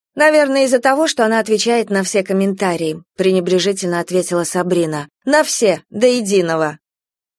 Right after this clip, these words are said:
Покраснев, я смущённо и пристыженно опустила голову, потому что Сабрина была права. В первое время я действительно читала каждый комментарий и отвечала почти всем.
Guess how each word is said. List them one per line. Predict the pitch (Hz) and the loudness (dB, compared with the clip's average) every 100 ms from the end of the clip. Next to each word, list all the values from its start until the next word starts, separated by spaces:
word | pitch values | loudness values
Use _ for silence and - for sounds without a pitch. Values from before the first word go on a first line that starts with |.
| _ | _
Покраснев, | 240 247 247 277 285 - | -2 0 0 0 -2 0
я | 214 208 | -2 -2
смущённо | 202 202 196 233 208 190 | -2 -2 0 0 0 0
и | |
пристыженно | 180 180 - 214 185 170 165 | 0 -2 -2 -2 -2 -2 -4
опустила | 165 165 180 170 | -4 -4 0 0
голову, | 165 170 156 143 147 139 _ - | 2 2 0 0 -6 -14 _ -8
потому | 196 214 214 | -2 0 0
что | - | -2
Сабрина | 180 190 190 208 247 190 | -2 0 0 0 0 0
была | 170 180 | 2 0
права. | 185 - 170 151 143 - _ _ _ _ - | 0 -2 -2 -2 -6 -10 _ _ _ _ -10
В | - | 0
первое | 277 262 247 | 2 4 2
время | 254 262 214 | 2 0 2
я | 214 | 0
действительно | 202 214 214 254 226 196 | 0 -2 -4 -4 -2 -2
читала | - 190 208 202 | -2 -2 0 0
каждый | 190 214 202 165 165 | -2 -2 -2 -2 -4
комментарий | 175 175 180 180 214 208 170 165 - | -2 -2 -2 0 0 0 -2 -6 -2
и | |
отвечала | 175 175 170 - 196 185 | -2 -2 -6 -4 -2 -2
почти | 175 170 - - 190 | -2 -4 -4 -4 -4
всем. | - 196 160 139 | -4 -2 -2 -4